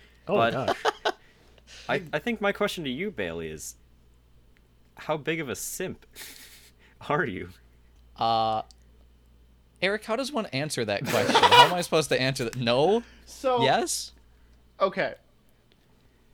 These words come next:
Speaker 4: Would, let's say that y-, that Taylor Swift D M'd you, or you D M'd
Speaker 3: Yeah,
Speaker 4: Taylor Swift.
Speaker 3: yeah, yeah.
Speaker 4: And would you take upon that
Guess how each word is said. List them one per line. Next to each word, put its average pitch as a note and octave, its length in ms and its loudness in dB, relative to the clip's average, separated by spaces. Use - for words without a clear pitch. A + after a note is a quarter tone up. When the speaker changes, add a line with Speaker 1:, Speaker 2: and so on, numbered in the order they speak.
Speaker 4:
Would, G3+ 600 -4
let's G#3+ 320 0
say B2 640 -2
that C3 440 -2
y-, C#3 180 -12
that B2+ 360 -2
Taylor G3 260 2
Swift D#3 380 -2
D C#3 220 0
M'd A2+ 220 -4
you, - 240 -14
or D3+ 100 0
you D#3 180 -2
D D3+ 220 0
M'd C3 340 -4
Speaker 3:
Yeah, A#2 220 -2
Speaker 4:
Taylor A#2 140 -6
Swift. G#2+ 340 -6
Speaker 3:
yeah, F#2+ 40 -4
yeah. - 120 -2
Speaker 4:
And B2+ 460 -4
would D3 320 -2
you A#3 460 -4
take F#3 280 0
upon D3+ 500 -2
that D#3 300 0